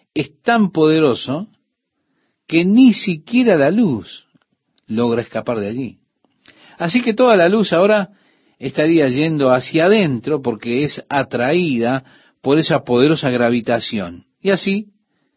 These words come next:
es que usted obtiene un agujero negro. Pero si usted entrara en uno de esos agujeros negros,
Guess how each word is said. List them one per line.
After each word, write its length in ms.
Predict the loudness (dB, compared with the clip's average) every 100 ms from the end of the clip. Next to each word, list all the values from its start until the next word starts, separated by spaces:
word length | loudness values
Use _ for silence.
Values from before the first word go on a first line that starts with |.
| _ _ _ _
es 140 | -8 -8
que 140 | -6
usted 440 | -6 -4 -6 -6 _ _ _
obtiene 540 | -12 -12 -6 -4 -2
un 100 | -6
agujero 420 | -8 -8 -10 -10
negro. 320 | -12 -16 -20 _ _ _ _ _ _ _ _ _ _ _
Pero 360 | 0 2 4 0
si 160 | -4 -8
usted 240 | 0 2
entrara 800 | 2 0 0 2 0 0 -4 -6 _ _ _ _ _ _
en 220 | -8 -2 -2
uno 220 | 0 -2
de 80 | -4
esos 200 | -6 -8
agujeros 440 | -8 -6 -6 -6
negros, 480 | -6 -8 -8 -18 _